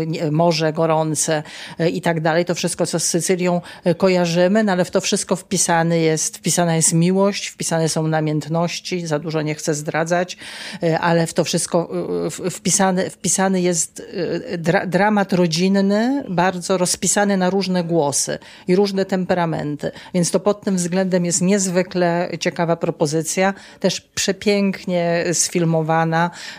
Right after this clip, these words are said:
więc to się po polsku nazywa Droga do Vermiglio, żeby, żeby było, było trochę jaśniej, o co z tym, o, o co z tym Vermiglio chodzi. Także ja bardzo państwa, mm, zachęcam do obejrzenia tego, e, filmu.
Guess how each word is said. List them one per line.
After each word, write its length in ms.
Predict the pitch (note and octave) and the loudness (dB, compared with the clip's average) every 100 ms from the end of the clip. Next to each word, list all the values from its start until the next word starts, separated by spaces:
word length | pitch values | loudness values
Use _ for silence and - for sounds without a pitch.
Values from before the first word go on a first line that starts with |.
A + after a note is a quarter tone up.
| D#3+ | -2
więc 340 | D#3+ D#3 - | 0 0 0
to 100 | F3+ | -2
się 120 | - | -2
po 120 | D#3+ | -2
polsku 380 | E3+ F3+ E3+ - | 0 2 0 -2
nazywa 320 | E3 D#3 D#3+ | 0 0 0
Droga 320 | D3+ F3 F#3 F3 | 0 2 2 2
do 140 | F3 | 2
Vermiglio, 840 | E3 E3 E3 E3 E3+ E3+ E3+ E3+ E3+ E3 | 2 0 0 -2 -2 0 -2 -4 -8 -10
żeby, 320 | D#3+ D#3+ D#3 D#3 | -6 -6 -4 -2
żeby 200 | D#3+ D#3 | -2 -4
było, 220 | D#3+ D#3+ | -2 -2
było 140 | D#3 | -2
trochę 280 | - E3 D#3+ | -2 -2 0
jaśniej, 420 | D#3 D3+ - E3 | -2 -2 -2 -2
o 80 | D3+ | -2
co 120 | D#3 | -4
z 80 | - | -4
tym, 180 | E3 D3+ - - E3+ | -4 -4 -6 -14 -14
o, 120 | - E3 | -4 -4
o 220 | - - | -2 -2
co 120 | E3 | -2
z 80 | - | -2
tym 240 | E3+ E3+ | -2 -2
Vermiglio 680 | F3+ D3+ E3 D#3+ E3 D#3+ D#3 D3+ - - D3 | -2 -2 0 0 0 0 0 -4 -18 -6 -4
chodzi. 340 | - F3 E3+ | 0 0 0
Także 300 | - D3 D3 | -2 -2 0
ja 120 | D#3 | 0
bardzo 360 | D3+ E3 D#3+ D#3 | 2 0 0 -4
państwa, 640 | E3 D#3+ D3 - D#3+ D3+ - - | -2 -2 -4 -4 -4 -4 -6 -8
mm, 260 | D#3+ D#3 | -6 -4
zachęcam 600 | D3+ D#3+ D#3+ F#3 D#3 D3 | -2 0 0 0 0 -2
do 100 | D3 | -2
obejrzenia 500 | C#3+ D3 D3+ D#3 D3 | -2 -2 -2 -2 -4
tego, 320 | C#3+ D#3 D3 D3 - - - | -4 -4 -4 -4 -10 -16 -6
e, 160 | E3 D3+ | 0 0
filmu. 640 | - F3+ F3+ F#3 F#3 F#3 | 2 2 2 2 2 2